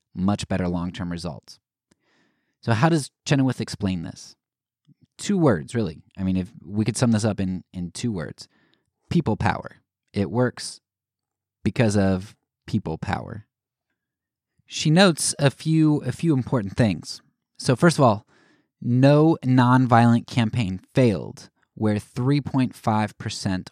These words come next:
or more of the population was involved, and many succeeded with much, much smaller percentages of the population involved.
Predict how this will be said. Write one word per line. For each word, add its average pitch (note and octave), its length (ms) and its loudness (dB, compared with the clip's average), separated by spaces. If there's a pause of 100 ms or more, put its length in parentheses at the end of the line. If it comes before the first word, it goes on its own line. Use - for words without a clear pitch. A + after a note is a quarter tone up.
or F#2+ 160 -6
more G#2 520 -2
of F2+ 120 -12
the F#2 80 -4
population F#2 960 -4 (380)
was F#2 600 -4 (120)
involved, F2 640 -4 (360)
and G#2 200 -2
many C3+ 340 2
succeeded A2 580 0
with G2 200 -4
much, G#2+ 440 -2
much G2+ 320 -4
smaller F#2+ 400 -2
percentages F2+ 640 -4
of F2+ 100 -8
the - 80 -10
population E2 560 -4
involved. D#2+ 580 -8